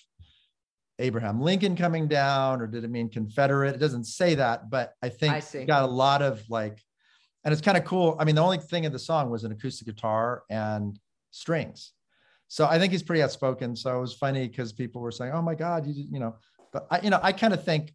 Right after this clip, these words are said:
Speaker 1: everybody's got their own vision and right to do their own music. So it was kinda
Speaker 2: Right.
Speaker 1: fun. Like, it was like, "Oh, wow, we just did a number one, you know, country song," you know?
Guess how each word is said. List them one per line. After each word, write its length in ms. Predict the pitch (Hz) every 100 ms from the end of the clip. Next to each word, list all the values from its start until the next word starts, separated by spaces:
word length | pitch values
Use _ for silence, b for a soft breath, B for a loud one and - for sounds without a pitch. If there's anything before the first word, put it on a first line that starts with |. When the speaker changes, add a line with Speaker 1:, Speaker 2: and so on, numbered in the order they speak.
| -
Speaker 1:
everybody's 380 | 147 156 147 135
got 180 | 139 135
their 120 | 127
own 140 | 123
vision 320 | 113 117 131 135
and 120 | 107
right 260 | 107 120 -
to 100 | 110
do 160 | 113
their 160 | 107 107
own 220 | 104 101
music. 320 | 113 107 113
So 220 | 110 117 117
it 60 | 156
was 140 | 151
kinda 240 | 170 175
Speaker 2:
Right. 100 | 151
Speaker 1:
fun. 200 | 180 151
Like, 180 | 117 107
it 20 |
was 100 | 120 120
like, 100 | 120
"Oh, 60 | 185
wow, 260 | 208 180 110
we 120 | 127
just 160 | 135 -
did 140 | 147
a 20 |
number 240 | 131 127 123
one, 280 | 120 117 113
you 60 | 120
know, 240 | 104 104 _
country 260 | - 135 110
song," 280 | - 101 -
you 60 | 104
know? 180 | 107